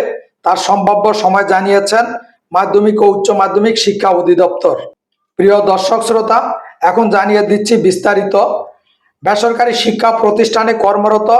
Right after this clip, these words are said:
ইনডেক্সধারী শিক্ষকদের বদলি সফটওয়্যার তৈরি নিয়ে টেলিটকের সঙ্গে সভা করেছে শিক্ষা মন্ত্রণালয়। দীর্ঘদিন কার্যক্রম বন্ধ থাকার পর এ সভা শিক্ষকদের মধ্যে নতুন করে আশার সঞ্চার হয়েছে।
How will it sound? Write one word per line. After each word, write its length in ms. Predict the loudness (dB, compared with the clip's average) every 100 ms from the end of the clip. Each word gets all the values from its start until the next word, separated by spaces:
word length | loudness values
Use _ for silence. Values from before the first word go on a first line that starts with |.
| 0 -2
ইনডেক্সধারী 600 | 0 2 2 0 0 0
শিক্ষকদের 560 | -2 -4 -2 -2 -2 -2
বদলি 400 | 0 0 0 -2
সফটওয়্যার 520 | -2 -2 0 0 2
তৈরি 280 | 2 4 4
নিয়ে 220 | 4 2 0 -8 -18 _ _
টেলিটকের 540 | 0 0 -2 -2 -2
সঙ্গে 320 | -2 0 0
সভা 280 | 0 0 0
করেছে 420 | 0 0 0 0
শিক্ষা 420 | 0 -2 -2 -2 0
মন্ত্রণালয়। 720 | 0 0 -2 0 2 2 0 -4 -12 _ _
দীর্ঘদিন 500 | 0 0 2 0 0
কার্যক্রম 520 | 0 0 0 0 0 0
বন্ধ 180 | 0 0 0
থাকার 280 | 0 0 -2 0
পর 180 | 0 0 -2 -10 _ -2
এ 140 | 0
সভা 300 | 0 0 0 0
শিক্ষকদের 560 | 0 0 0 0 0
মধ্যে 260 | 0 0 0
নতুন 340 | 2 0 2 0
করে 220 | 0 2 0 -2 -10 -16
আশার 380 | -4 -2 0 -2
সঞ্চার 500 | 0 -2 -2 0 0 -2 -10 _ -4
হয়েছে। 400 | 0 0 2